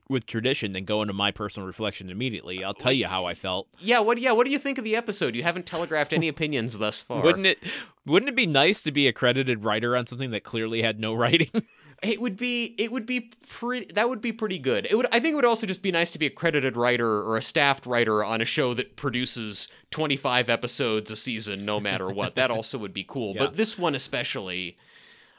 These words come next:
Speaker 2: oh man, I
Speaker 1: That's my, that's my only reflection.
Speaker 2: I, so this episode, um, reminded me, I think why I like this episode is it kinda reminded me of, like, two different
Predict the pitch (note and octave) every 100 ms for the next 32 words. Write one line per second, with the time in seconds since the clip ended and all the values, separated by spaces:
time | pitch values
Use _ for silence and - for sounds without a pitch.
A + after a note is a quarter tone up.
0 | - B2+ B2+ G#2+ G2 G#2+ G#2 F#2+ F#2 -
1 | _ _ _ _ _ _ _ _ - C#3+
2 | E3 F3 F3+ E3+ F3 F3 D3+ F3 D#3+ E3
3 | D#3 D3+ C3 A2 G#2 F#2 F#2 F#2 _ _
4 | - G3 B3+ D4+ D4 - _ _ _ _
5 | _ _ _ _ _ _ - - C#4+ E4+
6 | F#4+ D4 C#4 A3+ A3+ G3+ F#3 E3+ E3 -
7 | _ _ - D3+ D3 C#3 C3+ C3 - _
8 | _ _ _ _ _ D#3+ E3+ E3 F#3 F#3+
9 | F#3+ D3 D#3 C#3+ C3+ C3 - D#3 C4 G3+
10 | G#3 F3 C3+ B2 - C#3+ D3 C#3 - C#3+
11 | C3 D3+ - - F#3 G#3+ F3 C#3+ C#3+ C#3
12 | B2+ C3+ B2+ - B2+ A2+ - - E3+ D3
13 | C#3+ C#3+ C3